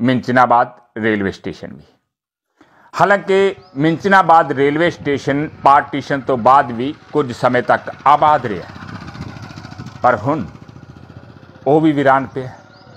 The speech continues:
ਉਹੀ ਵੀਰਾਨਗੀ ਛਾਈ ਹੋਈ ਹੈ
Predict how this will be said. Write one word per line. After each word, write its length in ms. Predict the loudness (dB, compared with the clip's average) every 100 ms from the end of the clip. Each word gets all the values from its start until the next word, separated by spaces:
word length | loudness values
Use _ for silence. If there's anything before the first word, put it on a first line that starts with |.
| -20 -18 -16 -14 -16 _ _ _ _ _ _ _ 2
ਉਹੀ 440 | 4 4 2 -2
ਵੀਰਾਨਗੀ 680 | 0 4 6 4 2 -2 -4
ਛਾਈ 380 | -2 0 2 0
ਹੋਈ 300 | 0 0 2
ਹੈ 120 | 0